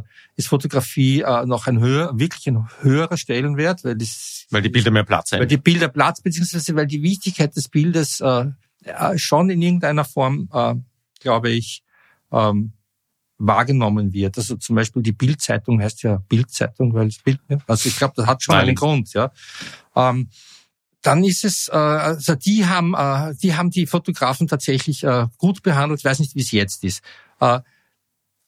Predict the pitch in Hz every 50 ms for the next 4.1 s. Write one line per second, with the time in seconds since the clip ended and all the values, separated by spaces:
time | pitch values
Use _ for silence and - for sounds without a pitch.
0 | _ - 143 147 160 156 156 139 - - - 160 160 202 214 - - 175 - -
1 | - 196 - - 139 185 190 165 160 139 120 107 104 110 110 - - - 131 -
2 | 143 131 127 - - 156 143 151 175 180 170 139 160 160 - 120 139 160 175 185
3 | 175 185 185 180 185 - 143 143 135 139 139 147 - - 139 135 143 143 135 131
4 | 139